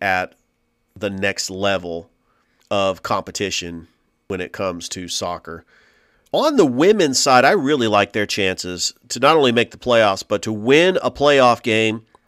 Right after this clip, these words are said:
They have the front line of Olivia Jarrow, Carly Banks, and Callie O'Connor. This lineup is lethal. Looking at the leading goal scorers for your Columbus Rapids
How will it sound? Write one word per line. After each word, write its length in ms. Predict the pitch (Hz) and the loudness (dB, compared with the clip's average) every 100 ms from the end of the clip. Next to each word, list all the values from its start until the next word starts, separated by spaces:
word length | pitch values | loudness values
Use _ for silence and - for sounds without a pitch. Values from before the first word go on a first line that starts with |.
| _ _ | _ _
They 300 | 107 131 151 | 2 4 4
have 460 | 143 131 127 113 | 4 4 4 2
the 100 | 123 | -4
front 300 | 113 123 127 | -4 0 0
line 420 | 117 113 117 113 117 | 0 2 2 0 -2
of 260 | 113 110 | -2 0
Olivia 480 | 101 98 120 151 170 | -2 0 0 2 0
Jarrow, 460 | 135 127 113 107 107 | 2 4 4 4 0
Carly 420 | - 123 131 139 | 0 2 2 0
Banks, 540 | 113 117 110 107 - - - _ _ - | 0 0 0 -2 -6 -12 -20 _ _ -2
and 320 | 120 113 113 - | 0 0 -2 -2
Callie 440 | 127 120 131 135 | 2 4 4 4
O'Connor. 680 | 135 127 120 113 107 107 110 _ _ _ _ _ _ - | 2 2 2 4 4 0 -2 _ _ _ _ _ _ -14
This 460 | 98 151 170 - - - | 0 0 2 -2 -6 -8
lineup 640 | 113 120 127 117 101 95 - | 0 2 4 2 0 -2 -4
is 400 | 107 104 101 - | -2 -2 -2 -8
lethal. 760 | 101 95 104 131 160 - 90 - - _ _ _ | -12 -8 -2 -2 -2 -4 -6 -8 -20 _ _ _
Looking 500 | 110 127 175 180 180 - | 0 2 2 2 -2 -2
at 280 | 135 151 147 | 0 0 0
the 100 | 135 | 0
leading 280 | 127 135 131 | 0 0 0
goal 220 | 123 127 | 0 0
scorers 500 | 127 123 120 120 117 | 0 -2 2 2 0
for 160 | - 113 | -6 -4
your 200 | 113 120 | -2 -2
Columbus 480 | 127 120 113 117 | 0 0 -2 -4
Rapids 560 | 113 107 107 113 107 - | 0 2 0 -2 -6 -8